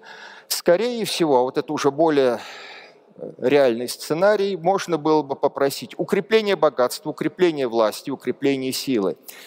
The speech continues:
Но нет, Соломон просит мудрости. Он просит мудрости и знания, и получает гораздо больше, и богатство, и силу, и уп-, их упрочение, потому что он попросил то, на основании чего все остальное строится.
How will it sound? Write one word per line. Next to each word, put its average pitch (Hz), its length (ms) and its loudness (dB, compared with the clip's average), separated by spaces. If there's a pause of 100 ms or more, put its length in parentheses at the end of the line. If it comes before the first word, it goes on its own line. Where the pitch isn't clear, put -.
(120)
Но 143 120 2
нет, - 460 -2
Соломон 165 760 0
просит 160 560 -2
мудрости. 147 600 -2 (220)
Он 160 140 2
просит 196 440 0
мудрости 208 500 -2
и 208 60 -2
знания, 156 520 0 (260)
и 196 100 2
получает 190 640 0
гораздо 160 440 2
больше, 139 360 -2
и 170 140 -2
богатство, 170 600 0
и 156 160 -10
силу, 170 540 0
и 170 60 -2
уп-, 151 200 -4
их 165 260 -2
упрочение, 180 720 0 (320)
потому 170 360 0
что - 180 0
он 185 240 0
попросил 170 640 0
то, 156 580 0 (160)
на 139 140 2
основании 151 680 0
чего 156 320 -2
все 135 220 -2
остальное 131 460 0
строится. 107 640 -2